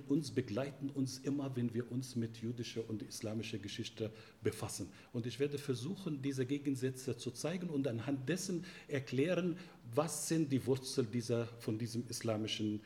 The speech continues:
äh, Antisemitismus. Und es gibt, ich beginne gerne mit einer, äh, Episode, mit einer, äh, ähm,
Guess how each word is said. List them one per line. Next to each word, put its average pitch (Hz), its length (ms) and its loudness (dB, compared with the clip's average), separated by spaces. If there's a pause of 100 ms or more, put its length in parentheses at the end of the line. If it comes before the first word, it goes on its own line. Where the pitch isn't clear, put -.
(300)
äh, 107 220 4 (180)
Antisemitismus. 101 880 -2
Und 110 120 -2
es 120 120 -2
gibt, - 320 4
ich - 140 -6
beginne 180 340 2
gerne 180 360 4 (220)
mit 156 220 4
einer, 139 480 6 (360)
äh, 117 240 6 (580)
Episode, 135 680 2 (140)
mit 110 160 -6
einer, 107 400 0 (500)
äh, 101 300 2 (1300)
ähm, 101 380 0